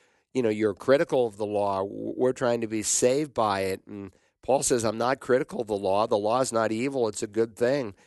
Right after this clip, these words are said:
And then he asks his question in Romans seven seven, "What then shall we say? Is the law sin?" Meganoita.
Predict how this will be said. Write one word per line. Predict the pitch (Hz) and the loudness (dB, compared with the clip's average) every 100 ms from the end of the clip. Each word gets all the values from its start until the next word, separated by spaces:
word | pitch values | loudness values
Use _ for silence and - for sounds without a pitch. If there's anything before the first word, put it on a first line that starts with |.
| _ _ _ | _ _ _
And | 104 104 | -2 2
then | 117 117 | 2 0
he | 113 113 | 0 0
asks | 113 110 - | 2 0 -2
his | 113 | -6
question | - 123 127 - 117 | -2 0 2 0 -4
in | |
Romans | 110 110 110 110 | -2 -2 -2 -4
seven | - - 107 107 | -4 0 0 0
seven, | 107 127 120 107 | 0 0 0 0
"What | 113 123 | 0 2
then | 127 117 | 0 -2
shall | - 117 110 | 0 0 0
we | 113 | -2
say? | - 120 135 | 0 0 0
Is | 113 113 | -2 -2
the | 110 | -2
law | 110 117 | 2 2
sin?" | 113 - 127 117 135 139 _ _ _ _ _ _ _ _ _ _ _ | 0 0 2 2 -2 -10 _ _ _ _ _ _ _ _ _ _ _
Meganoita. | 110 120 120 107 104 110 117 113 92 78 | 0 2 2 -2 0 0 -2 -4 -6 -6